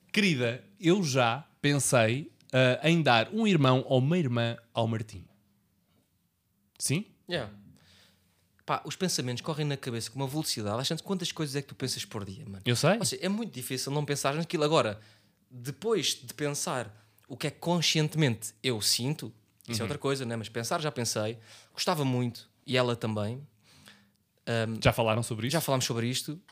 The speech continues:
Speaker 2: e, pá, neste momento não estamos preparados,
Speaker 1: Uhum.
Speaker 2: mas se calhar daqui a uns meses a, a ideia pode ser diferente, não é? Porque uma coisa de cada vez.
Speaker 1: Ok. Última. Querida, eu já sofri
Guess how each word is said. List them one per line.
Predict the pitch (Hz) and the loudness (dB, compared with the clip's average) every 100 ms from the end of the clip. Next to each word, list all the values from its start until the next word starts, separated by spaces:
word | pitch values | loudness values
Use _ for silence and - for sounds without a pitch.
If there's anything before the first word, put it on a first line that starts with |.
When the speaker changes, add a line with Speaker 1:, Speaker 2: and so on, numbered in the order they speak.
| - | -10
Speaker 2:
e, | 180 190 | -6 -6
pá, | 190 - - 139 | -6 -8 -8 -4
neste | 156 156 131 | -2 -2 -2
momento | 123 | -4
não | 110 | -4
estamos | 110 110 | -6 -8
preparados, | - 113 110 113 143 - _ _ | -10 -8 -6 -6 -6 -12 _ _
Speaker 1:
Uhum. | 117 104 151 | -10 -8 -6
Speaker 2:
mas | 143 131 - - _ | -2 -2 -4 -10 _
se | - 131 | -10 -4
calhar | 120 113 | -4 -4
daqui | 104 | -4
a | 120 | -4
uns | 113 | -2
meses | 117 127 127 - - | -2 -2 -4 -8 -6
a, | 123 127 | -4 -2
a | 131 | -2
ideia | 131 131 | -2 0
pode | 131 | -2
ser | - | -2
diferente, | 143 - 135 110 | -4 -2 -2 0
não | 110 | -4
é? | |
Porque | 104 101 - 107 107 - - - _ _ - | -4 -8 -12 -14 -14 -20 -20 -20 _ _ -8
uma | 120 | -4
coisa | 127 110 | -2 -2
de | |
cada | 135 135 | -2 -2
vez. | 104 - - - - - - | -4 -8 -16 -20 -20 -20 -16
Speaker 1:
Ok. | 113 95 - _ - | -12 -10 -12 _ -8
Última. | 156 151 165 196 285 _ - - - - _ | -4 -2 -2 -4 -6 _ -20 -20 -20 -20 _
Querida, | - 170 180 190 185 - | 2 4 6 4 4 4
eu | 170 170 | 4 6
já | 123 135 143 - | 6 4 2 -4
sofri | - 143 - 139 147 | -6 -6 -4 -2 -4